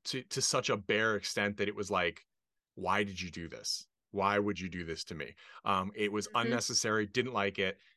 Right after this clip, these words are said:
Speaker 1: Really weird. Really weird. I can only assume there are more of those that were pulled out, because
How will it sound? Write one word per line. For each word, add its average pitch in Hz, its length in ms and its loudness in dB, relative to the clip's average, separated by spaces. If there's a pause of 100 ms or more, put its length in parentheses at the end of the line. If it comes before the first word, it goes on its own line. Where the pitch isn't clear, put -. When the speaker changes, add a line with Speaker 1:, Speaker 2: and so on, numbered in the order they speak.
(760)
Speaker 1:
Really 120 240 2
weird. 95 380 -4 (320)
Really 107 220 2
weird. 85 260 -2
I 120 80 2
can 156 120 -4
only 226 260 2
assume 160 440 0
there 123 220 6
are 101 80 6
more 101 460 2
of 117 180 -2
those 139 460 0 (100)
that 117 160 -6
were 104 100 -2
pulled 104 340 0
out, 67 220 0 (640)
because 120 480 2